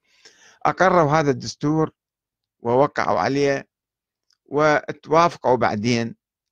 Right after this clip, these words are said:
أنه يتوزعون السلطات. وإلا مثلا الشيعة بالعراق هم الأكثرية الغالبة، ما يسمون شيعة بالحقيقة، هي أسماء، أسماء وهمية مو دقيقة ومو حقيقية. لا السنة سنة ولا الشيعة شيعة،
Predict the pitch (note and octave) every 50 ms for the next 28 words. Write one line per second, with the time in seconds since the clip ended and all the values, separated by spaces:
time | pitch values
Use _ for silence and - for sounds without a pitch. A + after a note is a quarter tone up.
0 | _ _ B2+ C3 C3+ C3 B2 A#2 G#2+ - C#3 B2+ A2+ A2 - - E3+ E3 D#3 C3+
1 | - - G#2+ F#2 F2 - - D2 D2 - - _ _ _ _ _ _ _ _ _
2 | _ _ _ _ _ _ _ _ - A#2+ B2 E3 F#3+ F3+ D#3+ C#3 C#3+ D3 C#3+ B2+
3 | A#2+ - B2 A#2 A#2 A#2 A2 - - F#3 D#3+ - B2+ B2+ C3 C3+ - A2+ A2 A2
4 | A2+ G#2 - - C3+ C3+ C3+ C3 B2 A2+ G#2+ - - A2+ A2+ B2+ A#2 G2+ G2+ G#2
5 | G2+ G2+ G2+ F#2+ F2 D#2+ F2 F2+ - - _ _ _ _ _ _ _ _ _ _
6 | _ _ _ _ _ _ _ _ - D3 E3 F#3 F3+ - G#3 G3 G#3 A3+ A#3 G#3
7 | - - D#3+ D3+ B2 - G#2 G2 A2 - - C3+ - - D3+ - - D3 D3+ C#3
8 | - C#3 - - D3+ D3+ C#3+ - _ _ _ _ _ _ _ - - - - -
9 | - - A#2+ A2+ A2+ A#2+ C#3 C#3+ C3+ A#2 G2+ D2 C2+ - - _ _ _ _ _
10 | _ _ D3 D#3 D#3 A#2+ A#2+ - - A2+ G#2+ - - F2 F#2+ G#2 A#2 - - D2+
11 | - G2+ F2+ - - F2+ F2 F2 F#2 G2+ - _ _ - - _ - C3+ D#3 D#3+
12 | - - F3 F#3 F3+ E3+ D3+ - - E3 D#3+ D#3+ D3+ D3 C#3+ D3 D3+ E3+ D#3 -
13 | D#3+ D3+ C3 A2+ G#2 - - B2 G#2+ F#2 D#2 G2+ A2+